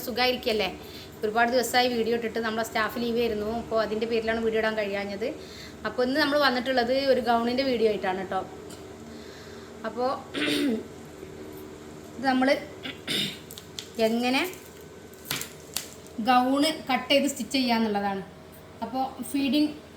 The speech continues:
ഗൗണാണ്, അപ്പോൾ അതും കൂടെ കാണിക്കാന്നുള്ള നിലക്കാണ് നമ്മൾ ഇന്ന് വന്നിട്ടുള്ളത്. അപ്പോൾ ഇത് ഫുൾ കൈയാണ് പറഞ്ഞിട്ടുള്ളത്, എക്സ് എൽ സൈസാണ് പറഞ്ഞിട്ടുള്ളത്. പിന്നെ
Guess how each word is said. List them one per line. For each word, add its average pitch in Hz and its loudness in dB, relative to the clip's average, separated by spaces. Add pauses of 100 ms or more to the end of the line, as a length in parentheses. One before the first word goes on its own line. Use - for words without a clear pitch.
ഗൗണാണ്, 277 6 (360)
അപ്പോൾ 226 2
അതും 254 2
കൂടെ 330 8
കാണിക്കാന്നുള്ള 269 4
നിലക്കാണ് 240 4 (200)
നമ്മൾ 240 2
ഇന്ന് 233 4
വന്നിട്ടുള്ളത്. 214 0 (320)
അപ്പോൾ - -8
ഇത് 285 0
ഫുൾ 269 -2 (120)
കൈയാണ് 285 2
പറഞ്ഞിട്ടുള്ളത്, 226 2 (460)
എക്സ് - -4
എൽ 285 4 (100)
സൈസാണ് 233 4
പറഞ്ഞിട്ടുള്ളത്. 190 -4 (520)
പിന്നെ 240 0